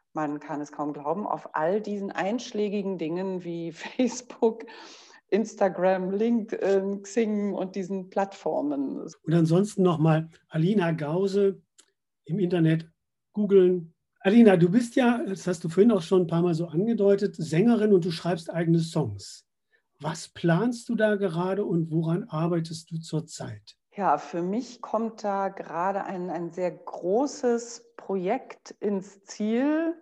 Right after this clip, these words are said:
Speaker 1: Darf ich das überhaupt sagen, nach all den Jahren und Rückschlägen? Ich glaube, ich bin jetzt seit, hm, acht Jahren dran. Und, äh, das ist, ähm, eine C D, äh,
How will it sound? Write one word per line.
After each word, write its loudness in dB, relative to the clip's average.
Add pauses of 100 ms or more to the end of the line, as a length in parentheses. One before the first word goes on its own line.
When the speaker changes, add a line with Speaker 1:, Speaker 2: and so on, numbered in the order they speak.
(120)
Speaker 1:
Darf 0
ich -12
das -2
überhaupt 2
sagen, 0
nach -6
all 2
den -4
Jahren 0
und -6
Rückschlägen? -4
Ich -12
glaube, -2
ich -8
bin -8
jetzt -8
seit, -8 (400)
hm, -6
acht -8
Jahren -4
dran. -6 (1300)
Und, -2
äh, 2
das -6
ist, -8 (100)
ähm, -6
eine -6
C -12
D, -4 (840)
äh, -2